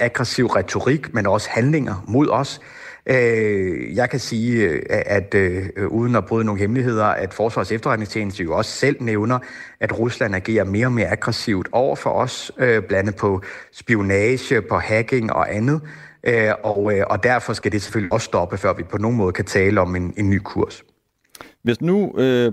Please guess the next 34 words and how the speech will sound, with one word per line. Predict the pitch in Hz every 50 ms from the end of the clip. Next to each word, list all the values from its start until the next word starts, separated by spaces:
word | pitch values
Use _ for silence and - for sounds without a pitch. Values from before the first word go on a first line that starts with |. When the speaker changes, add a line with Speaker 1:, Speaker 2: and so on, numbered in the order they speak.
| - -
Speaker 2:
Putin | - 160 160 - 160 135 -
og | 92 101 101
hans, | 110 110 107 - - 104
øh, | 101 101 98 98 98 95 95 95 92 95 92
kompaner | - - 104 - 143 139 123 101
ved | 87 95
magten, | 98 104 120 - -
hvis | 110 101 104
nu | 131
regimet | 127 123 117 - - 135 139 151 143 110 95 -
trækker | - 113 113 127 135
sig | - - 90
fuldstændig, | - 135 143 - - 127 110
der | 101
kommer | - - 104 98
et | 95
nyt | 107 123 - -
regime | 110 - 117 120 127 123
i | 104
Rusland, | 92 110 110 - 104 95 -
men | 90 98 92
de | - 92
fortsætter | - 123 160 190 - 165 120 98
deres | 85 87 92 -
engagement | 82 92 95 95 90 98 98 90 92 104
i | 92 95
Rusland, | 95 104 104 - 90 85 76 - -
kan | - 98 90
vi | 90
så | - 139 139
handle | 139 131 135 135
med | 127 113
dem | 113
igen? | 107 110 110